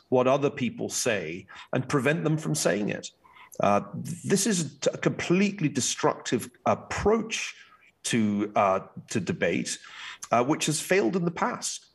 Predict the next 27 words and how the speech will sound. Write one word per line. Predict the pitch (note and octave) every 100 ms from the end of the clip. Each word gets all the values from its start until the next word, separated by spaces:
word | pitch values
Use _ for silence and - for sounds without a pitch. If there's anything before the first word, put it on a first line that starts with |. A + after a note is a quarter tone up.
| _
It | C#3+
took | - F#3+
a |
long | E3+ D#3 G#3 A3+
time | - F#3+ F3+
to | B2+
get | - B2+ A2+
Europe | C3+ E3 D#3 - -
and | A#2
the | A2
European | B2+ D3+ D3+ C3 A#2
world | G#2 G2 F#2 G2 - - _ -
to | C3
accept | B2+ - - A#2 -
free | - G2
speech. | E2+ - - - - - -
It | -
took | D#3
a |
long | D#3+ D3+ F3 G3
time | G3 E3+
to | E3
reduce | C#3+ A#2+ C3+ E3+ -
the | E3
power | - C3+ C3+
of | A#2+
religion, | A2 G#2+ A2+ B2 A2